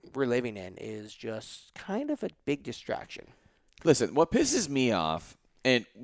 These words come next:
Speaker 2: all the, all, you wanna hear another conspiracy about that?
Speaker 1: I would
Speaker 2: Whole
Speaker 1: love to.
Speaker 2: thing?
Speaker 1: Yeah, sure.
Speaker 2: It's, uh, white privilege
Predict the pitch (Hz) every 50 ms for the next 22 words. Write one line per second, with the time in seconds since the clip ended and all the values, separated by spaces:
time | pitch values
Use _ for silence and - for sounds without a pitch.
0 | 120 110 - 139 139 135 120 131 - 120 123 - 85 120 131 135 139 131 131 131
1 | 110 98 101 104 101 110 131 131 - 139 127 - - 143 147 147 151 147 143 156
2 | 151 - 165 175 180 - - _ _ - - 127 117 117 117 165 208 254 - -
3 | 139 147 175 185 160 202 240 - - - - - 311 - _ _ _ - 131 -
4 | - - 127 113 107 104 101 92 104 151 - - _ - 139 - 101 87 78 -
5 | - -